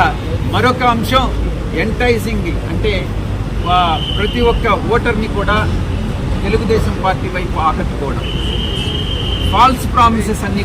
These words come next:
కూడా చేసి దానికి ఒక టీడీపీ మేనిఫెస్టో డాట్ కామ్ అని ఒకటి ఓపెన్ చేసి మేము జూన్ ఇరవై రె-, ఇరవై ఇరవై నాలుగులో, టూ థౌజండ్ ట్వంటీ ఫోర్లో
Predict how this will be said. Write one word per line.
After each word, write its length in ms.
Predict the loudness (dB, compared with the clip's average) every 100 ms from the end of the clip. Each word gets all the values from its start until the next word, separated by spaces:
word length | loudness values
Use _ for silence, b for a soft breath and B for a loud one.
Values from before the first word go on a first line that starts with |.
| 0
కూడా 140 | 0 0
చేసి 260 | -2 -2 0 0 0 0 0 0 0 0
దానికి 420 | 2 2 2 0 0 -2 -4 -4 0 0
ఒక 120 | 2 4 4 0 -2
టీడీపీ 420 | 0 0 0 0 0
మేనిఫెస్టో 520 | 0 0 2 0 0 0 2
డాట్ 200 | 0 0
కామ్ 200 | 0 0
అని 120 | -2 -2 -2
ఒకటి 180 | -2 -2 -2
ఓపెన్ 240 | -2 2 2
చేసి 260 | 2 0 -2 -4 -4 -4 -2
మేము 260 | -2 0 0 0 -2
జూన్ 240 | 0 2 2
ఇరవై 240 | 2 4 2
రె-, 140 | 2 0
ఇరవై 240 | 0 2 2 2
ఇరవై 240 | 2 2 4
నాలుగులో, 400 | 4 6 4 2 0 -4 -6 -8 -8 -6 -4
టూ 100 | -2 2
థౌజండ్ 320 | 2 0 -2
ట్వంటీ 260 | -4 -4 -2 -2
ఫోర్లో 280 | -2 0